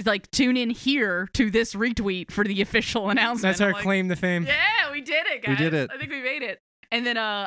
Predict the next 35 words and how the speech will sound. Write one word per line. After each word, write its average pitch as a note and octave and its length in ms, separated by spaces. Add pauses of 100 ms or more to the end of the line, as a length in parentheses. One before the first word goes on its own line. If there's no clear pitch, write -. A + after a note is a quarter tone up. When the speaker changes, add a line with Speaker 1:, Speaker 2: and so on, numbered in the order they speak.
Speaker 1:
I A3 60
don't C4 160
know A#3+ 100
if G3+ 80
Speaker 3:
Goodbye, F#3+ 300
Speaker 1:
any - 0
Speaker 3:
everybody. A2+ 420
Speaker 1:
<laughs> G#3 480 (420)
We D#4+ 120
quit. F#3 300
Speaker 3:
<laughs> F3 920
Speaker 1:
We've B3 120
reached C#4+ 280
our A#3 60
Speaker 2:
Going B3+ 160
Speaker 1:
peak. B3+ 80
Speaker 2:
out C4+ 100
on B3+ 160
Speaker 3:
But, C#4 100
Speaker 2:
top. C4 280
Speaker 3:
but A3 80
we, B3+ 140
we, B3 440
uh, G3 80
so G3+ 300
today's A#3 340
Friday, B2 680
um, A2 560
the A#2+ 80
Friday A#2+ 300
before A2+ 320
this G#2+ 180
episode G#2+ 380
comes G#2 220
out, G2+ 260